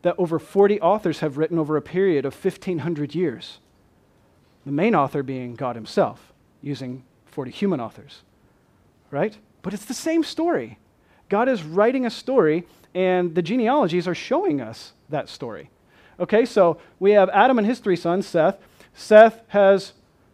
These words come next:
uh, Adam has other sons and daughters. Seth has Enosh, and Seth has other sons and daughters, but we're gonna focus on just this one. Okay? And then he has Canaan and,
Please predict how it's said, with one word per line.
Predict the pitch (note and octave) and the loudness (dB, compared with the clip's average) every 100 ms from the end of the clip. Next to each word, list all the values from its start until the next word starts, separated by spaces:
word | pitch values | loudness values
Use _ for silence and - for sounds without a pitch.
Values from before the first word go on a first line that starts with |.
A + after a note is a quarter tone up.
| _ _ _ | _ _ _
uh, | D#3+ D#3+ D#3 D#3+ F3+ | 4 4 4 2 2
Adam | F#3+ G3+ | 6 6
has | F#3+ F3+ F3 | 4 0 2
other | F3+ F3 D#3+ | 0 0 0
sons | - D#3 | -2 -4
and | C#3+ | -2
daughters. | C3 A#2+ - | -4 -6 -2
Seth | G3 G3+ F#3+ | 2 4 4
has | E3+ E3 | 4 4
Enosh, | - F#3+ F#3 F3+ F3 - _ _ _ | 0 0 2 2 0 -12 _ _ _
and | D#3+ D#3 D3+ | -6 -4 0
Seth | F#3+ F3 | 0 2
has | F3+ D#3+ - | 2 -2 0
other | F3+ E3 C#3+ | -2 -2 -2
sons | E3+ D3 | -4 -4
and | C#3 C3+ | -4 -2
daughters, | C#3 - - | -2 -2 -4
but | D#3+ | -4
we're | E3 | -4
gonna | D#3+ | -4
focus | - F3 F3 - | -4 -4 -4 -4
on | E3 D3+ | -4 -4
just | D3+ - | -6 -6
this | D#3+ - | -8 -10
one. | A2+ - _ _ _ - _ - | -18 -20 _ _ _ -20 _ -12
Okay? | D3+ F3+ F#3+ - _ | -2 2 2 -2 _
And | F3 E3+ | -4 0
then | F#3 F3+ | 0 0
he | C#3+ B3 | -2 -2
has | A3 G3+ F#3+ | 4 4 2
Canaan | - A3+ A3 A3 | -4 -2 0 0
and, | F#3 E3+ | 0 -4